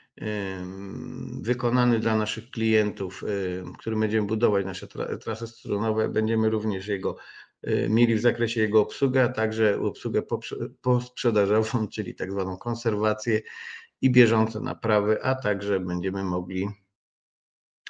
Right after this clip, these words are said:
poprzez te nasze usługi zwiększać dochodowość naszych linii. Testowanie i certyfikacja. Transport U S T ma dwa centra testowania i certyfikacji w Zjednoczonych Emiratach Arabskich, e,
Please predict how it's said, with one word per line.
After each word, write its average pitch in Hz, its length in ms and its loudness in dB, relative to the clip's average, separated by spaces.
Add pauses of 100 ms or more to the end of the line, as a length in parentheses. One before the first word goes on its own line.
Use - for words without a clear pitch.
(160)
poprzez 117 340 0
te 101 100 -4
nasze 104 280 0
usługi 101 440 -2 (300)
zwiększać 113 720 4
dochodowość 98 680 2
naszych 82 500 -8
linii. 90 360 -6 (720)
Testowanie 151 540 10
i 139 60 6
certyfikacja. 127 1000 6
Transport 139 640 4
U 123 160 8
S 117 160 6
T 127 120 8
ma 110 120 4
dwa 123 180 4
centra 131 320 2
testowania 127 600 4
i 120 60 2
certyfikacji 127 960 -2 (280)
w 104 40 -10
Zjednoczonych 120 560 4
Emiratach 107 460 2
Arabskich, 98 680 -6
e, - 40 -12